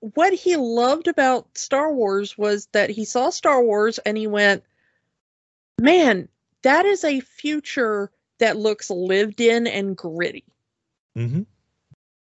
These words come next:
Speaker 1: And he loved the fact that it just looked lived in and gritty. And he went,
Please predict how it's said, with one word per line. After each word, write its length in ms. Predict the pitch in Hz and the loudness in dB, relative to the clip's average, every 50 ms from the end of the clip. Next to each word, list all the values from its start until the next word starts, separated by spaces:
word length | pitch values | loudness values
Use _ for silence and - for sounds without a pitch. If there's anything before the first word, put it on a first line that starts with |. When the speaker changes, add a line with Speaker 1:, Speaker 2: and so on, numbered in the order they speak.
| _ _ - | _ _ 0
Speaker 1:
And 200 | 220 233 247 247 | 0 2 2 0
he 220 | 254 254 269 262 | -2 -4 -4 -4
loved 600 | 233 233 220 214 220 233 262 277 269 - - - - | -4 -6 -6 -4 -4 -4 -4 -4 -8 -14 -18 -14 -12
the 100 | 381 330 | -12 -12
fact 640 | - - - - 277 220 226 240 269 _ _ - | -12 -12 -8 -6 -4 -2 -2 -4 -6 _ _ -4
that 140 | 233 233 247 | -2 -2 -2
it 100 | 254 233 | -2 -6
just 260 | 208 - 233 - - | -8 -10 -10 -8 -8
looked 300 | 240 196 208 - _ - | -8 -8 -8 -8 _ -14
lived 380 | 214 196 185 180 180 180 170 208 | -10 -6 -4 -4 -4 -4 -2 -2
in 160 | 196 190 196 | -2 0 -2
and 160 | 196 220 226 | -4 -6 -6
gritty. 360 | - - 294 294 247 196 175 135 | -6 -4 -4 -4 -2 -2 -4 -4
And 80 | 190 | -2
he 80 | 214 226 | -2 0
went, 260 | 226 226 220 208 - | 2 2 2 2 -2